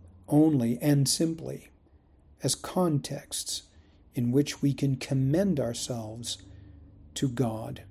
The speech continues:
We pray that that will be true of us today and this week and on until you come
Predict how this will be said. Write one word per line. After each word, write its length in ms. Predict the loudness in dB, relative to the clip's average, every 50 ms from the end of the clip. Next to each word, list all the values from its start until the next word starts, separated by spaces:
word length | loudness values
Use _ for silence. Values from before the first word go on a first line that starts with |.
| -20 -20 -20 -20 -20 -20 -20 -20 -20 -20 -20 -20 -20 -20 -20 -20 -16 -12
We 120 | -10 -10 -10 -10
pray 460 | -2 2 6 6 8 6 6 4 0 -6 -14 -20 -20 -20 -20 -20 -20 -20 -20 -20 -20 -20 -12 -12
that 100 | -8 -6
that 120 | -6 -2
will 120 | 2 2 2
be 140 | 4 2 0
true 280 | 0 0 2 4 4
of 140 | 4 2 0
us 380 | -4 -4 -4 -6 -6 -8 -8 -16 -20 -14 -2
today 600 | -2 2 4 4 4 2 2 -2 -4 -6 -8 -6 -2
and 260 | 0 0 2 0 2
this 260 | 2 2 2 2 0
week 360 | 0 0 0 0 0 -4 -8 -4 -2
and 120 | -2 -2 -2 -2
on 260 | -2 0 2 2 2
until 280 | 2 2 0 0 0 0
you 180 | 0 0 0 -2
come 460 | -4 -8 -12 -12 -12 -14 -16 -18